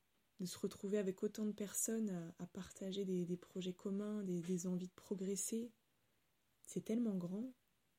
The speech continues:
qu'il y a beaucoup de choses qui se mélangent. Et de rencontrer des gens qu'on, qu'on admire, qui nous inspirent,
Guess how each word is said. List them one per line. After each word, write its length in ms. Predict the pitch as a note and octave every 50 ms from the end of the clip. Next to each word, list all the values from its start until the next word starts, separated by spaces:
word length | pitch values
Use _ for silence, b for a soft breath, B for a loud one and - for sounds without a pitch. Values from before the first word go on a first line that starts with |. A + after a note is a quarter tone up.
| _ - -
qu'il 100 | - F3
y 20 |
a 40 | F3
beaucoup 240 | F3 G#3 G#3+ - A#3+
de 60 | -
choses 180 | - B3 A#3 -
qui 100 | - -
se 120 | - -
mélangent. 360 | F#3+ F#3 G3 A3 A3 G3+ - -
Et 80 | F#3 F3+
de 40 | F3+
rencontrer 440 | F#3 F#3+ F#3 - G#3 F#3+ - -
des 80 | G3 G3
gens 160 | F#3+ G3+ G#3
qu'on, 340 | G#3 - F#3+ F3+ E3+ E3 E3 -
qu'on 160 | - F#3 F3
admire, 520 | F3 E3+ E3 F#3 G3 G#3+ A3 A3 A3 G#3+
qui 160 | - - - F#3
nous 180 | F3 E3+ F3
inspirent, 640 | F3 E3+ E3+ - - - A#3 A#3 A3+ A#3+ A3 - -